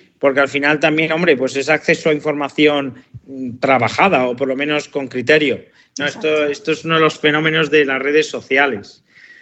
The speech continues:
Speaker 2: Ujú.
Speaker 1: Oye, yo te quería preguntar, después de haber analizado, pues, muchas publicaciones sobre antidepresivos, antipsicóticos, benzodiazepinas, sobre tantos grupos farmacológicos, en general,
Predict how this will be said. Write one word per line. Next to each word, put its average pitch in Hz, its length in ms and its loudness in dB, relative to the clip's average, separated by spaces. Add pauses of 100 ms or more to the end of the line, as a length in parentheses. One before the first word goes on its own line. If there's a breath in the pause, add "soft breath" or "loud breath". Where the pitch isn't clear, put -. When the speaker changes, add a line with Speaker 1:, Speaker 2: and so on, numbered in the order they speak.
(140 loud breath)
Speaker 2:
Ujú. 170 320 -6
Speaker 1:
Oye, 226 180 4
yo 226 80 2
te 285 100 -2
quería 294 240 2
preguntar, 262 420 -2
después 214 340 0
de 262 60 2
haber 254 360 2
analizado, 202 800 0
pues, 175 280 -4
muchas 185 840 0
publicaciones 180 1040 0
sobre 156 260 4
antidepresivos, 147 1160 0
antipsicóticos, 151 1300 0 (240 soft breath)
benzodiazepinas, 143 920 -2
sobre 139 160 -2
tantos 160 320 0
grupos 151 240 -2
farmacológicos, 156 880 0 (440 soft breath)
en 180 160 2
general, 185 540 0